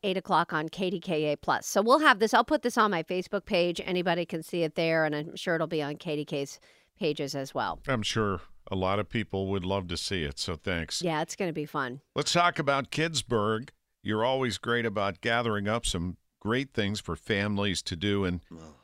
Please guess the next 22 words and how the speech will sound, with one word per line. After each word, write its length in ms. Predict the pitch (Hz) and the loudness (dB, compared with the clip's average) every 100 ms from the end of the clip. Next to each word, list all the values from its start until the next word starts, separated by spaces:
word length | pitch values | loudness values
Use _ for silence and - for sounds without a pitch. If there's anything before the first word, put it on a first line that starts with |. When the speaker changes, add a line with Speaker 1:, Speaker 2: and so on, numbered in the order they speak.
| - | -4
Speaker 2:
These 240 | 113 123 | -2 0
are 100 | 110 - | -2 -2
indoor 560 | 131 151 127 101 90 85 | 0 0 0 0 0 2
options, 560 | 90 - 85 90 - | 0 -2 -6 -4 -4
which 360 | 98 92 - - _ | -6 -8 -8 -10 _
when 160 | 107 247 | -2 2
it's 120 | 254 | 2
Speaker 1:
<laughs> 120 | 220 | 0
Speaker 2:
frigid 380 | 156 160 120 110 | 2 2 2 2
out 260 | 110 117 113 | 4 4 2
and 140 | 95 | -2
we're 100 | 101 | -4
gonna 160 | 104 107 | -2 -2
have 120 | 101 | -2
some 140 | - 98 | -4 -4
more 140 | 95 | -2
snow, 380 | - 107 104 92 | -2 -2 -2 0
this 200 | 92 - | -2 -2
is 40 | |
a 80 | 92 | -2
good 240 | 80 92 | -2 -2
thing. 240 | - 92 | 0 -2